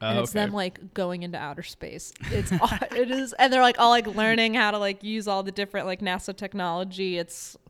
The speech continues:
Speaker 1: quite incredible.
Speaker 2: <laughs>
Speaker 1: Um, it's really well filmed. Um, but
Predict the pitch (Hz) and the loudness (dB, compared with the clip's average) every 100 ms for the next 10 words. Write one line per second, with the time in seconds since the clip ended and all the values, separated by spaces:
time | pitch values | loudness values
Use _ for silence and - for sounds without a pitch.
0 | - - 175 160 175 180 175 175 170 165 | -16 -8 -8 -8 -8 -6 -6 -4 -4 -6
1 | - 170 175 165 180 180 _ _ - - | -8 -8 -6 -6 -10 -14 _ _ -20 -20
2 | _ _ _ - 196 202 196 190 185 180 | _ _ _ -20 -16 -10 -6 -6 -6 -8
3 | - 185 180 180 - - 190 185 180 175 | -8 -8 -8 -10 -14 -6 -2 -2 -2 -4
4 | 180 180 _ _ _ _ _ _ _ - | -8 -10 _ _ _ _ _ _ _ -20
5 | _ 190 185 202 202 202 196 196 180 - | _ -18 -8 -2 0 2 0 0 -4 -8
6 | - - - | -16 -16 -16